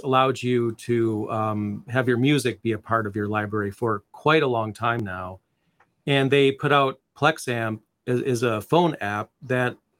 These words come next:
basically is almost like your own Spotify. You, you just, it could just hook into your Plex server that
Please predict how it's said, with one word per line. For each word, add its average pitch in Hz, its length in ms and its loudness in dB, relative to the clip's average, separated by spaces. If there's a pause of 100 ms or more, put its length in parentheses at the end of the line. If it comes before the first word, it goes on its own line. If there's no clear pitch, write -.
basically 160 500 4
is 135 140 2
almost 139 260 0
like 135 140 -2
your 131 80 2
own 139 140 2
Spotify. 104 680 -2
You, 107 160 -4
you 123 160 -6
just, 120 240 0
it 143 140 -2
could 131 80 -2
just 127 160 0
hook 147 160 0
into 139 160 0
your 120 100 2
Plex 135 280 -2
server 113 320 -2
that 110 140 -6